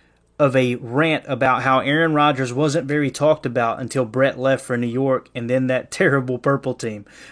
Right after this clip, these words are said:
Do you care to highlight his production or lack thereof to help put me at ease with the Jordan Love pick? Thanks." All right. First of all, thanks, thanks so much, man, for reaching out, Matt. Um, I'll tell you this, dude. I'm s-, yeah, it's Matt. Okay,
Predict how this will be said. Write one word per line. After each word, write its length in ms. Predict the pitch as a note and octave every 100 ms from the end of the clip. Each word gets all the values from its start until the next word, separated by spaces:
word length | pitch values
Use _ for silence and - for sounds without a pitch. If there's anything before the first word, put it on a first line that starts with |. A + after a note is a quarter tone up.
| -
Do 80 | C3
you 120 | D#3
care 240 | E3 F3+ E3
to 120 | C3+
highlight 600 | C3 D3+ C#3 B2 A#2+ -
his 180 | - B2+
production 760 | - A#2 C3+ D#3+ - - A2 G#2 - _ -
or 180 | D#3+ D#3+
lack 300 | D3+ C#3 -
thereof 560 | C#3+ C3 A#2+ A2+ G#2+ _ _ - _ -
to 120 | B2
help 300 | C#3 - -
put 220 | F#3 -
me 220 | D3+ C#3
at 120 | C3
ease 360 | D3 D3 C3 A2+
with 160 | A#2+ -
the 80 |
Jordan 320 | A2+ C3+ B2+ B2
Love 240 | B2+ A#2 _ _ -
pick? 380 | B2+ - - - _
Thanks." 520 | - C#3 G#2+ - - - _ _
All 80 | A#2
right. 160 | A#2 -
First 180 | F3 E3
of 60 | D3
all, 120 | C3+
thanks, 440 | - E3 - -
thanks 220 | - F3 -
so 120 | D#3
much, 280 | D#3 D3 D3+
man, 160 | D3
for 100 | C#3
reaching 260 | C#3+ C#3+ C#3+
out, 220 | C#3 - - - - -
Matt. 360 | B2 C3 C#3 B2
Um, 320 | A#2+ A#2 A#2
I'll 100 | B2+
tell 140 | - C#3+
you 140 | C3+
this, 240 | C#3 B2+
dude. 220 | C#3+ C3+ C3
I'm 100 | C3
s-, 200 | - -
yeah, 180 | B2+ A#2
it's 160 | A#2
Matt. 160 | A#2 G#2+
Okay, 220 | A#2 A2+